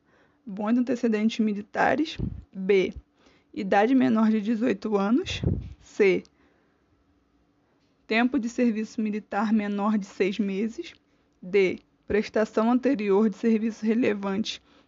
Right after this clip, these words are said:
já reconhecidos. E. Tratamento em serviço ordinário com rigor não autorizado pelos regulamentos militares. F. Provocação. Essas são as circunstâncias atenuantes da contravenção disciplinar.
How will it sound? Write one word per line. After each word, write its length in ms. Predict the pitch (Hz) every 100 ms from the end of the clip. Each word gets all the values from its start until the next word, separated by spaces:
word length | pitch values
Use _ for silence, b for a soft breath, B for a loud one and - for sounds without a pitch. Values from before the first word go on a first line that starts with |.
| b
já 140 | 220 220
reconhecidos. 1000 | 208 - 202 196 - - 196 269 - - _ _ _ _
E. 300 | - 208 185 - _ _ _ _ _ _ _ _ _ _ b b b
Tratamento 560 | - 185 226 220 226 269
em 60 |
serviço 420 | 262 226 247 240
ordinário 640 | 240 202 208 196 196 214 254 b b
com 120 | - 226
rigor 540 | 240 185 - 196 226
não 200 | 214 233
autorizado 640 | 269 226 233 233 190 196
pelos 320 | - 220 240 220
regulamentos 720 | 240 - 202 196 196 220 -
militares. 840 | 208 196 196 208 190 214 349 - - _ _ _ _ _ _
F. 480 | 208 214 226 285 320 _
Provocação. 840 | - 220 214 214 - 240 - - - - _ _ _ _ b b b
Essas 280 | 220 247
são 100 | 226
as 120 | 226 -
circunstâncias 720 | 233 - 226 220 214 220 220
atenuantes 580 | 208 214 202 196 220 208
da 120 | 220
contravenção 580 | 226 220 220 220 214 226
disciplinar. 640 | - 202 226 233 185 -